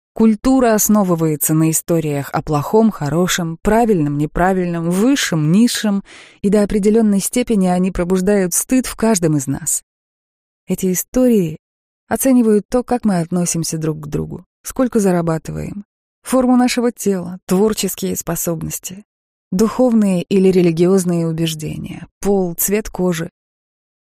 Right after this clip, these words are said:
Социальный стыд служил эволюции человека, усиливая сплочённость в племенах, и он по-прежнему может свидетельствовать о поведении, которое угрожает нашему чувству принадлежности чему-то большему.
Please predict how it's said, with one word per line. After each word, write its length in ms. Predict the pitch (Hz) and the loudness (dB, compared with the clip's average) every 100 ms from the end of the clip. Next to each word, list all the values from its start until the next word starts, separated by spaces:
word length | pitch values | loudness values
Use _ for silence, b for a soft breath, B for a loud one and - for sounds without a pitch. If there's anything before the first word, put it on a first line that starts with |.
| _ | _
Социальный 640 | - 190 - 202 208 175 160 | -6 -6 -4 -2 -2 -2 -4
стыд 500 | - 269 277 - - _ _ _ _ | -4 -4 -6 -10 -18 _ _ _ _
служил 500 | - 196 202 196 220 - | -4 2 2 4 2 0
эволюции 760 | 185 196 196 190 170 - 143 | 0 2 2 2 0 -4 -6
человека, 580 | 143 175 170 180 240 - | -4 -2 0 2 0 0
усиливая 600 | 180 170 - 196 180 175 | -2 0 0 0 0 -2
сплочённость 800 | 175 - 180 - 175 160 156 - | -2 -2 -4 -2 -2 -2 -2 -6
в 80 | - | -8
племенах, 580 | 180 180 180 156 139 - _ _ _ _ _ | -2 0 2 0 -4 -12 _ _ _ _ _
и 120 | - 135 | -10 -8
он 140 | 131 | -8
по-прежнему 640 | 147 - 214 254 208 175 | -8 -2 2 2 2 0
может 280 | 160 156 - | 0 -2 -4
свидетельствовать 960 | - 151 143 139 - - - 117 123 | -8 -6 -6 -6 -8 -8 -8 -10 -10
о 40 | - | -8
поведении, 680 | - 143 143 170 208 196 156 | -4 -2 0 2 2 2 0
которое 440 | 143 - 151 160 | -2 -2 0 2
угрожает 640 | 160 156 151 139 139 139 | 2 0 0 0 -2 -2
нашему 380 | 143 139 - 143 | -2 -4 -4 -4
чувству 380 | 139 156 147 180 | -4 -6 -4 -4
принадлежности 800 | 175 185 165 147 139 147 143 170 | 0 0 2 0 0 -2 -4 -6
чему-то 380 | - 160 139 180 | -4 -2 -2 0
большему. 580 | 190 196 151 - 156 | 2 2 0 -8 -14